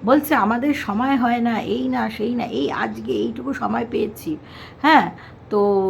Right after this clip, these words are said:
তারপরে কি বলছে যে, আহ, অফিসে গিয়ে তো মনে পড়ে, এসেও মনে পড়ে, এই রোববারটা, রোববারটা একদম গুতিয়ে বাবুর সাথে চিপকে থাকো।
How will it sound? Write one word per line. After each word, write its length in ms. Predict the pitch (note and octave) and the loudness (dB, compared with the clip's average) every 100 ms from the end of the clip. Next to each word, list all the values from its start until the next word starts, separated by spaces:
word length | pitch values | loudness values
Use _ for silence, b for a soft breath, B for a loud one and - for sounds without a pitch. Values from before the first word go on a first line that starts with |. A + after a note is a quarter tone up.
| F3+ - | 0 -2
তারপরে 320 | - A3 B3+ C4+ | -4 -2 -2 -2
কি 140 | C#4 | 0
বলছে 440 | C4+ C4+ C4+ F#4+ | 2 0 0 -2
যে, 340 | A3+ A3 G3+ G3+ - - - - | 2 4 4 2 -6 -20 -16 -8
আহ, 920 | F#3 F3+ E3+ - - F2+ - - F#3 | -4 -2 -2 -6 -8 -8 -10 -4 2
অফিসে 320 | A3+ C#4 C4+ | 4 2 0
গিয়ে 220 | B3+ A#3 C4 | -2 0 0
তো 120 | C4 | 2
মনে 280 | A3+ G#3 A3+ | 2 2 0
পড়ে, 380 | A3+ G#3 G#3 G#3 - | 0 0 0 0 -2
এসেও 580 | F#3 A3+ - C#4 C#4+ C#4 B B B | -2 -2 2 2 2 -2 B B B
মনে 340 | F#3 A3+ A3+ A#3 | 2 4 4 2
পড়ে, 380 | A#3 A3 G#3 - - B - | 2 2 2 0 -6 B -12
এই 200 | - C4 | -2 0
রোববারটা, 760 | C4 G#3+ G3+ G3 - - E3+ E3+ - | 4 2 2 0 0 -2 -4 -4 -6
রোববারটা 580 | F3 G#3+ B3 D4 E4+ - | -2 0 4 4 4 2
একদম 280 | E4 C#4 E4+ | 2 2 0
গুতিয়ে 680 | G#3 C#4 D4+ - E4+ F4+ F4 | 6 6 6 8 8 8 6
বাবুর 400 | G#3 A3+ A#3 C4 | 6 6 6 4
সাথে 360 | - B3+ C4 A3+ | -2 -4 -4 -6
চিপকে 300 | - - G3+ | -6 -6 -8
থাকো। 360 | F3+ D#3+ - | -8 -10 -10